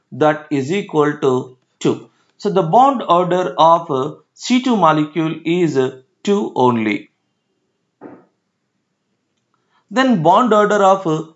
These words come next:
C two plus molecule, student. Okay,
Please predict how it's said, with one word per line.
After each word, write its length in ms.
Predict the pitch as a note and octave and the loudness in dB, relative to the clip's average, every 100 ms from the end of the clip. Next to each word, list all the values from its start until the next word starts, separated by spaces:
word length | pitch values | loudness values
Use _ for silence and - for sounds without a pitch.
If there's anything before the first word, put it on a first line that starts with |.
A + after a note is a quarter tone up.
| - | -14
C 260 | - G#3+ | -4 -4
two 160 | G#3+ A3+ | -2 -4
plus 340 | G3+ G#3 G#3 | 0 -2 -2
molecule, 540 | D#3 C3+ D#3 D#3 D#3+ D3+ | -2 0 0 -2 -4 -4
student. 480 | - D#3+ E3+ G4+ - _ - | -6 -6 -4 -6 -10 _ -2
Okay, 420 | A3 A3 D3+ - | -2 0 -4 -6